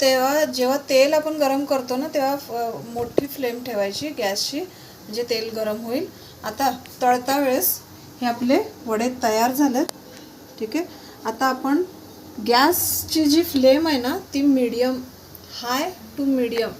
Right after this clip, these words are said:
असं मधोमध ठेवायचं आहे तुम्हाला. ह्याच्यामध्ये आपला जो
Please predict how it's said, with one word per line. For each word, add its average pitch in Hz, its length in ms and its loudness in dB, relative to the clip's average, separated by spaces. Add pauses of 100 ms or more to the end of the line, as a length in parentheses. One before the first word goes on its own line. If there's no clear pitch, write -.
(580)
असं 277 160 -4
मधोमध 240 580 0
ठेवायचं 160 400 -4
आहे - 80 -14
तुम्हाला. 196 240 -12 (540)
ह्याच्यामध्ये 285 500 0
आपला 262 240 -2
जो 277 340 2